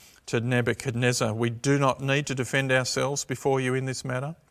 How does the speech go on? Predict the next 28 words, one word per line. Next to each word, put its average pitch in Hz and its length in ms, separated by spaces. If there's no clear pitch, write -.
If 147 240
we're 127 140
thrown 131 360
into 139 220
the 127 80
blazing 135 420
furnace, 143 640
the 135 140
God 127 280
we 127 120
serve 147 360
is 127 140
able 127 300
to 117 80
save 135 340
us 147 160
from 147 240
it, 175 100
and 135 220
he 131 140
will 123 240
rescue 151 580
us 147 180
from 151 140
your 147 220
hand, 123 260
O 120 140
king. 110 400